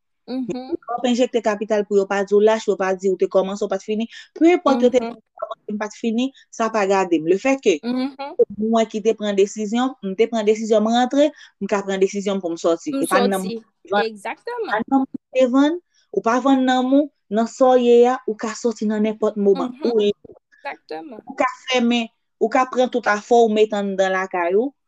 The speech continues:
Speaker 2: ou pran ti
Speaker 1: Mhm.
Speaker 2: tan pou reflechi pou di kòman m ap relanse m avèk plis fòs.
Speaker 1: Egzakteman.
Speaker 2: Li,
Speaker 1: Sa
Speaker 2: li,
Speaker 1: trè,
Speaker 2: li,
Speaker 1: trè
Speaker 2: li
Speaker 1: enpòtan.
Speaker 2: trè, trè enpòtan. Si ou pa ka
Speaker 1: Mhm.
Speaker 2: avanse,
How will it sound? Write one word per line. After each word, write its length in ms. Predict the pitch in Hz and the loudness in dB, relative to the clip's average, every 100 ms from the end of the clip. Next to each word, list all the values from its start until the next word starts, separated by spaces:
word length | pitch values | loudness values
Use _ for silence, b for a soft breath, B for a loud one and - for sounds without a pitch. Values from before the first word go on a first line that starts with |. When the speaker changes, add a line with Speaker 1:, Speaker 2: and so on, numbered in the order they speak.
| _ _ | _ _
Speaker 2:
ou 60 | 220 | -6
pran 240 | 196 208 | -4 -4
ti 160 | 226 220 | -4 -8
Speaker 1:
Mhm. 80 | 214 | -4
Speaker 2:
tan 140 | 196 | -4
pou 100 | - _ _ _ | -6 _ _ _
reflechi 340 | - 196 214 | -4 -4 -4
pou 160 | 202 202 | -2 -2
di 120 | 208 | -2
kòman 300 | - 208 214 | -2 0 0
m 60 | |
ap 100 | 196 - _ _ _ _ - | -2 -6 _ _ _ _ -10
relanse 760 | 180 202 233 226 220 208 240 | 2 6 6 6 2 0 -2
m 60 | 214 | 0
avèk 240 | 185 175 - | -2 -2 -4
plis 220 | 175 - | -8 -6
fòs. 440 | - 139 - - - - | -4 -4 -6 -20 -18 -10
Speaker 1:
Egzakteman. 920 | 302 254 233 240 _ 277 240 220 175 202 | -10 -10 -10 -12 _ -8 -8 -8 -14 -10
Speaker 2:
Li, 160 | 240 - _ | -8 -10 _
Speaker 1:
Sa 140 | - - | -8 -4
Speaker 2:
li, 100 | 254 | -4
Speaker 1:
trè, 160 | - 262 | -4 -6
Speaker 2:
li, 80 | 294 | -6
Speaker 1:
trè 120 | 254 | -10
Speaker 2:
li 120 | 233 220 | -8 -10
Speaker 1:
enpòtan. 500 | 240 226 226 214 190 302 _ - | -10 -12 -12 -14 -14 -14 _ 0
Speaker 2:
trè, 160 | 240 254 | 0 2
trè 140 | 233 226 202 | 2 2 2
enpòtan. 360 | 208 202 196 151 _ _ _ | 0 0 0 -4 _ _ _
Si 160 | - - | -4 2
ou 200 | 277 254 | 4 4
pa 120 | 247 240 | 2 -2
ka 140 | 233 | -2
Speaker 1:
Mhm. 80 | 220 | 0
Speaker 2:
avanse, 320 | 226 226 | -2 -2